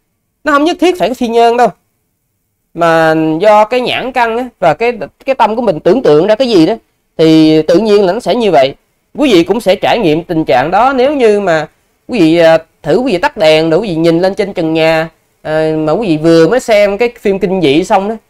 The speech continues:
Rồi quý vị nhìn một hồi thế nào quý vị cũng, ừ,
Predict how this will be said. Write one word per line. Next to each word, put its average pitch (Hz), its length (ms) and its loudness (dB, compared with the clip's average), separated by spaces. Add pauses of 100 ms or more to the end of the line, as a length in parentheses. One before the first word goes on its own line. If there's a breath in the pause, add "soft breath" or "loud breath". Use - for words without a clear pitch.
(460)
Rồi 151 200 4
quý 202 180 -2
vị 165 60 0
nhìn 160 200 2
một 151 160 -4
hồi 147 220 2
thế 254 120 2
nào 180 220 0
quý 220 60 -6
vị 165 80 0
cũng, 226 340 -8 (280)
ừ, 175 60 -16